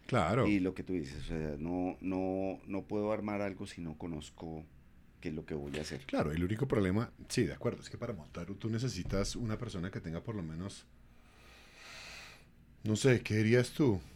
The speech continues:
Speaker 1: Una recomendación, aunque una persona se monte una academia con negocio y todo por ahí en segundo, tercero, de pronto, ¿eso implica que una persona tiene que tener unos siete años de experiencia en taekwondo, más o menos?
Speaker 2: Más o menos,
Speaker 1: Más o
Speaker 2: sí.
Speaker 1: menos. Eh, eso digo
Speaker 2: Yo,
Speaker 1: yo que es la
Speaker 2: yo,
Speaker 1: única parte complicada.
Speaker 2: yo creo,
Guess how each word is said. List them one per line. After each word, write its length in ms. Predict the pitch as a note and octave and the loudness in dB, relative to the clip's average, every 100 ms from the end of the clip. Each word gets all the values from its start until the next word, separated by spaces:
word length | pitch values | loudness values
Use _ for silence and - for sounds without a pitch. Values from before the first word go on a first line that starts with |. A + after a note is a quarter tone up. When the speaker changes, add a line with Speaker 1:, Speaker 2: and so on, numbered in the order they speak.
| - - - | -18 -16 -4
Speaker 1:
Una 160 | A2 | 0
recomendación, 640 | A2+ B2 C#3 B2 G2+ A#2 | 0 2 2 4 4 2
aunque 180 | G#2+ - | 2 0
una 100 | F#2 | -2
persona 280 | F#2+ A2+ F#2+ | 0 0 0
se 100 | A#2 | 2
monte 180 | A2 F#2+ | 0 2
una 120 | A#2 | 0
academia 720 | A2+ A#2+ G2+ G2 G#2+ A#2 A#2+ - | 2 2 4 4 4 4 -2 -8
con 160 | - A#2+ | -4 -2
negocio 380 | A2 F#2+ F#2 A#2 | -2 -2 -4 -6
y 40 | |
todo 260 | A#2 B2 A#2+ | -2 -2 -2
por 100 | A2 | -2
ahí 80 | F#2 | -2
en 80 | G2+ | -2
segundo, 380 | B2 A2+ E3+ | -2 -4 -4
tercero, 380 | - A#2 G#2 A#2+ | -4 -2 0 0
de 80 | F3+ | -2
pronto, 340 | - E3+ D3+ | -4 -6 -4
¿eso 140 | C#3 A#2 | -4 -4
implica 280 | A2+ A#2+ B2+ | -4 -4 -2
que 80 | |
una 80 | B2+ | -2
persona 300 | B2 A#2 G2+ | -4 -4 -4
tiene 240 | F#2+ A#2 B2 | -2 -4 -2
que 80 | |
tener 180 | B2+ G2 | -4 -4
unos 220 | G2 A2 | -4 -4
siete 680 | - - - - G2 G#2 C3 | -6 -10 -10 -4 0 0 0
años 260 | C3 C#3 D3+ | 0 0 0
de 60 | C#3 | -2
experiencia 580 | - F2 E2+ A2 B2 | -2 0 0 0 0
en 100 | D#3 | -2
taekwondo, 400 | - - G2+ C#3+ | -2 -2 0 0
más 140 | F3 D3 | 0 -2
o 60 | |
menos? 440 | D#3+ G3 C#4+ - - | 0 0 -2 -6 -8
Speaker 2:
Más 320 | - A#2+ C3+ | 0 2 2
o 40 | D3+ | 0
menos, 220 | A2 D#2 - - - | 0 -2 -6 -20 -10
Speaker 1:
Más 160 | F#2 E3+ | -6 0
o 20 | |
Speaker 2:
sí. 100 | A2+ | 2
Speaker 1:
menos. 240 | A2+ A2+ A2+ | 6 6 10
Eh, 280 | F#3 G3 G3+ | 12 12 12
eso 280 | F#3+ G#3+ G3+ | 10 8 8
digo 200 | G3 E3+ | 8 8
Speaker 2:
Yo, 120 | F3 | 8
Speaker 1:
yo 120 | E3+ | 8
que 100 | - | 6
es 60 | D#3 | 8
la 80 | |
Speaker 2:
yo, 40 | D#3 | 8
Speaker 1:
única 300 | D#3 D#3 C#3 | 6 4 4
parte 300 | A#2 G#2+ A2 | 4 2 0
complicada. 540 | B2 B2+ F2+ - D#2 | -2 -2 -4 -4 -2
Speaker 2:
yo 240 | B2 C#3+ C#3 - | 4 4 4 -2
creo, 400 | F3 F3 G3+ | 2 4 4